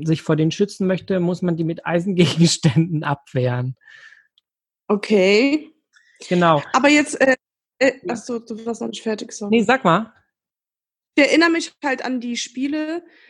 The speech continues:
Speaker 2: ähm, da konnte man Pipi meistens ja auf dem Mondberg auffinden, ne?
Speaker 1: Genau, ja genau, die, also in de-, in, in Pokémon ist diese Geschichte so ein bisschen,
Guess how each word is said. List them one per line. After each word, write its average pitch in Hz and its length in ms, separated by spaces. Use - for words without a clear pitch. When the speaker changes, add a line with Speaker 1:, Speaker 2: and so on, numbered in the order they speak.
Speaker 2:
ähm, 240 320
da 247 320
konnte 262 260
man 254 180
Pipi 277 680
meistens 277 480
ja 269 100
auf 262 80
dem 285 120
Mondberg 311 640
auffinden, 190 600
ne? 214 260
Speaker 1:
Genau, 160 440
ja 185 160
genau, 196 240
die, 185 240
also 175 220
in 175 160
de-, 180 100
in, 165 300
in 151 340
Pokémon 190 400
ist 165 160
diese 165 180
Geschichte 175 440
so 156 140
ein 160 120
bisschen, 165 460